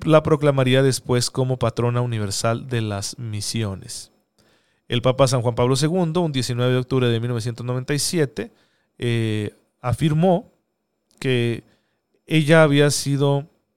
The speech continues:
una, una mujer de referencia en su vida, ¿sí? Un, una referencia importante por lo que ella representa. ¿Qué es lo que representa Santa Teresita del Niño Jesús? Bueno,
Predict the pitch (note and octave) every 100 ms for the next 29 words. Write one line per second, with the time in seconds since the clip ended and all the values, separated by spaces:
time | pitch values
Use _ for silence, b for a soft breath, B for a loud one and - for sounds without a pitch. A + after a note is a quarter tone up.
0 | _ _ _ _ - C#3 C#3 D3 D3 -
1 | - C#3+ C#3 C#3 B2 - E3+ F#3 F#3+ B
2 | B B - C3+ B2 B2+ C3 B2+ D3+ D#3+
3 | - E3+ - C3+ A#2 - A2+ A2+ - -
4 | _ _ _ - A2+ C#3+ - _ _ _
5 | _ _ - B2+ C3 D#3 C#3+ D3+ D3+ B2+
6 | - B2 B2+ C3 - C#3+ C#3+ - C3+ A#2
7 | A#2 A2+ - C3 A#2+ G#2 - - - _
8 | _ _ - D3+ D3 E3 F3+ F3+ D#3 C#3
9 | B2 - G#2+ F2+ - - _ _ _ _
10 | _ _ - C4 C4+ F3+ D#3 C3 A#2+ D#3
11 | E3+ C#3+ A#2+ - A2+ A2 C3 C#3+ C#3+ C3+
12 | A2+ A#2 A#2+ A2+ G#2 - - - _ _
13 | - A2 F#2